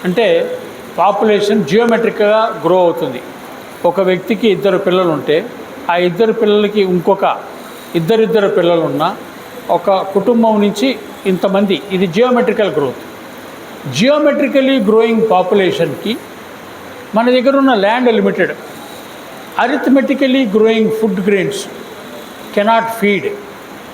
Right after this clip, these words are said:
So పాపులేషన్ పెరిగిపోతుంది, పేదరికం పెరిగిపోతుంది. ఇది ఆయన సిద్ధాంతం. దీనికి కార్ల్ మార్క్స్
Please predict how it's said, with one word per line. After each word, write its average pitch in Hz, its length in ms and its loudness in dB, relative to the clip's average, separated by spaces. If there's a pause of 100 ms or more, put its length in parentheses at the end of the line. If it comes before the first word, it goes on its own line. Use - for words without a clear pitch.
(880)
So 202 320 4 (140)
పాపులేషన్ 226 640 4
పెరిగిపోతుంది, 202 680 2 (240)
పేదరికం 208 440 2
పెరిగిపోతుంది. 156 720 0 (640)
ఇది 254 160 4
ఆయన 208 460 2 (520)
సిద్ధాంతం. 208 460 0 (2250)
దీనికి 208 300 2
కార్ల్ 190 320 2
మార్క్స్ 202 500 0